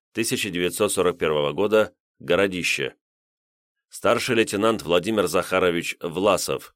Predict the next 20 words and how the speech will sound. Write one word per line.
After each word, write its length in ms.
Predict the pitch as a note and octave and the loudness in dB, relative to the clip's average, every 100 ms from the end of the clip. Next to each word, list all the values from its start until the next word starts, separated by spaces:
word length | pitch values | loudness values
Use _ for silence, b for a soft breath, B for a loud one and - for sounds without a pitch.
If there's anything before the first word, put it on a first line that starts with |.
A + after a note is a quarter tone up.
| _ _ _ | _ _ _
переводчик 560 | F2 G2 A2+ B2+ A#2 - | 0 2 4 2 0 -4
штаба 360 | - A2 G#2+ | 0 2 2
двадцать 380 | E2 F2 E2+ F2+ | 2 2 0 -2
первой 320 | F#2 F2 F2 - | 0 2 0 0
армии. 480 | E2+ D2 C2+ B1+ - _ _ _ _ _ | -2 -2 -6 -10 -14 _ _ _ _ _
Пленён 540 | - F2 A#2 C3 A2 - | 0 2 4 2 -2 -8
восемнадцатого 680 | - F#2 G2 G2 F#2 F2 E2+ | -2 -2 0 0 0 -2 -4
сентября 540 | - D#2 D2+ D#2 F#2+ G#2+ | -4 -6 -4 0 2 2
тысяча 400 | G2+ G2+ F#2+ E2 | 0 -4 -4 -4
девятьсот 440 | D#2 E2 - G2+ | -4 -2 -2 -2
сорок 280 | F#2 E2+ - | 0 -2 -2
первого 380 | E2+ D#2+ D#2 D#2+ | -4 -2 -2 -2
года, 420 | F2+ G2+ G#2 - _ _ | 0 2 2 0 _ _
Пирятин. 600 | F2+ G2 F2 - C#2+ C2 _ _ _ _ _ _ _ _ _ | 0 2 2 0 -8 -12 _ _ _ _ _ _ _ _ _
Ещё 420 | - G#2+ - A#2+ | -2 0 4 4
одно 140 | F#2 | 4
свидетельство 600 | G2 F#2+ F#2+ F#2+ E2 - E2+ | 0 0 2 0 -2 0 0
очевидца 520 | E2+ F#2 G2 - F2+ | 0 -4 -4 0 -2
описываемых 640 | E2+ F#2 F#2 E2 E2 D#2+ | 0 -4 -2 -2 -2 -4
событий. 580 | - F2 F#2 - C#2+ - | -2 -2 -2 -4 -8 -8